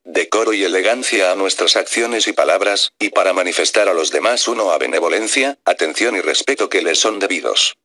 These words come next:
Dos, la urbanidad es una emanación de los deberes morales, y como tal, sus prescripciones tienden todas a la conservación del orden y de la buena armonía que deben remar entre los hombres,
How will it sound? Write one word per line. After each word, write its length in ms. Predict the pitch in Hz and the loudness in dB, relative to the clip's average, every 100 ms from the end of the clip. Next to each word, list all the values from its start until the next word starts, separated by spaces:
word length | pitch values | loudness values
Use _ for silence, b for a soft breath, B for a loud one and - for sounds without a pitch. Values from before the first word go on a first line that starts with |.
| _ | _
Dos, 460 | 107 120 - - - - | -4 0 0 0 -4 -2
la 140 | 90 | -2
urbanidad 580 | 85 87 90 90 123 127 | 0 0 0 0 0 0
es 160 | 113 | 0
una 160 | 110 101 | 0 0
emanación 540 | 90 82 69 123 135 | 0 0 0 0 0
de 80 | 135 | 0
los 180 | 113 - | 0 0
deberes 400 | 87 82 92 85 | 0 0 0 0
morales, 560 | 87 87 107 113 - - | 0 2 2 2 0 -2
y 100 | 98 | -6
como 320 | - 92 90 | -2 -2 0
tal, 340 | - 98 113 - | 2 2 0 -4
sus 260 | - 98 - | -2 0 0
prescripciones 840 | - 87 - 107 - 101 113 113 - | 0 0 0 -2 -2 -2 0 -2 -2
tienden 400 | 110 117 107 98 | -2 0 -4 -2
todas 380 | 101 101 101 | -2 0 2
a 40 | 107 | 2
la 100 | 90 | 2
conservación 720 | 87 78 92 82 80 127 139 | 0 0 2 2 0 0 0
del 140 | 131 | 0
orden 400 | 101 110 113 117 | 0 0 -2 -2
y 120 | - 98 | -2 0
de 100 | 85 | 2
la 80 | |
buena 300 | 80 104 104 | 2 0 0
armonía 500 | 85 78 - 101 117 | 0 0 -2 0 0
que 160 | 110 92 | 0 0
deben 240 | 104 101 | 0 0
remar 360 | 90 82 104 113 | 0 0 2 0
entre 260 | 98 90 87 | -2 0 0
los 180 | 85 | 2
hombres, 520 | 107 117 117 117 - | 0 0 -2 0 -2